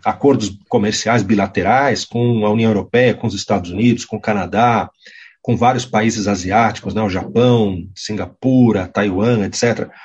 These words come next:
O Chile teve, de fato, projeção, e teve, num certo sentido, é, uma certa prosperidade econômica, né, se nós compararmos com outros países da América Latina.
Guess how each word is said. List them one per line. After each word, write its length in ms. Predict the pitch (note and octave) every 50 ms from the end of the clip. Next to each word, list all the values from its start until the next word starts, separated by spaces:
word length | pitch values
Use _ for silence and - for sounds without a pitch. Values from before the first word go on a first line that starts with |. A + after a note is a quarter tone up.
| - - _ -
O 60 | B2+ A#2+
Chile 220 | - G3+ G#3 G#2
teve, 420 | - - A#2+ C3 D3+ D#3+ D3 A#2
de 140 | G#2+ F#2 F2+
fato, 280 | - - G#2 - - -
projeção, 640 | - G#2+ G2 F#2 F#2 - - - A#2+ C3 D#3+ G3+ - - - - - - - - -
e 80 | D3 C#3
teve, 640 | C#3 - _ - E3+ G3 G3+ F#3 E3 A2+ G#2 G#2+
num 200 | A#2+ D3+ F#3 -
certo 340 | - - - A2+ G2+ - -
sentido, 680 | - F#2+ F2+ F2+ - A#2 C3+ E3 E3+ A#2+ G#2+ G2 - - - _ _
é, 680 | - A2 G#2 G2+ F#2+ F#2 F#2 F#2 F#2 F2+ F2+ F#2 F2 - - - - -
uma 180 | C#3 D3+ D#3
certa 300 | B2 - C3+ B2 B2 -
prosperidade 920 | - - D#3+ C#3 - - D#3 D#3 E3 D3+ B2 A#2+ C3 D3+ D3+ B2+ F#2+ G2
econômica, 720 | G2 - - G2+ F#2+ G#2 G#2 G#2 G2+ F2 E2+ - - F2+ E2+
né, 140 | G#2+ B2
se 160 | B2 - - A2+
nós 240 | G2+ A2+ A#2+ B2
compararmos 600 | - - C#3 B2+ - G#2+ F#2 G#2 A#2 B2 C3 B2
com 180 | - - C#3 A2+
outros 440 | A2+ C#3+ F3 F#3 F3+ - D3 C#3 -
países 380 | - A#2 G#2+ A2+ C#3 D3 D3
da 100 | B2+ B2
América 360 | A#2 A2 A2 G#2 G#2 - - G#2
Latina. 380 | G2 G2 - - F#2 F2 F#2